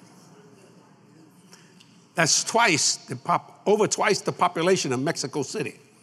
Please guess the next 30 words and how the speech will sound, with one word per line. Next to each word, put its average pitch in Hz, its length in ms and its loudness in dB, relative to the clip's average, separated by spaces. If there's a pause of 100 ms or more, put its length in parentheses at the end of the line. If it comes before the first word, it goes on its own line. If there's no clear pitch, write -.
(100)
which - 140 -2
has 143 120 0
twenty-five 147 460 2
million 127 280 0
people 151 280 -4
in 85 80 -12
it. - 100 -20 (960)
Just 226 180 2
wipe 139 300 4
it - 80 6
out. - 280 0 (1120)
Twice, - 500 4 (280)
and 156 100 -2
you 160 120 2
still 240 400 4
got - 160 -6 (1800)
twelve 214 260 2
million 170 320 2
more 170 160 2
you 135 100 2
gotta 123 160 0
kill, 120 280 -4 (1120)
which 147 160 -4
is 147 100 0
sixty-two. 127 520 -4 (400)
They 147 80 -2
have 135 100 0
twenty-five 143 400 -2
million 123 240 -2
people, 127 260 -4